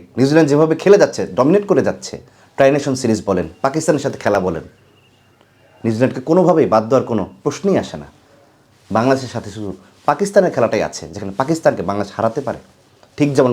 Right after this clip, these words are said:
ভারতকেও বাংলাদেশ হারাতে পারত। পাকিস্তানকে হারানো আরও বেশি, আরও বেশি কিছুটা হলেও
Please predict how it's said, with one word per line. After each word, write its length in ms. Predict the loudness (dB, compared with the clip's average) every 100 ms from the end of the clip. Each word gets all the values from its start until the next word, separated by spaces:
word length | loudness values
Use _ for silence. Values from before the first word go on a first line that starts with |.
| 2
ভারতকেও 380 | 2 2 2 2
বাংলাদেশ 200 | 2 -4 0
হারাতে 200 | 0 0 -8
পারত। 180 | -12 -20 -20 _ _ _ _ _ _ _ _ _ -2
পাকিস্তানকে 460 | 0 2 2 2 4
হারানো 260 | 4 2 -2 -8 0 2
আরও 140 | 4 4 4
বেশি, 240 | 0 -6 -10 -2 2
আরও 120 | 2 2
বেশি 220 | 0 0 -12 -14 _ _ -8
কিছুটা 240 | -4 2 4
হলেও 140 | 4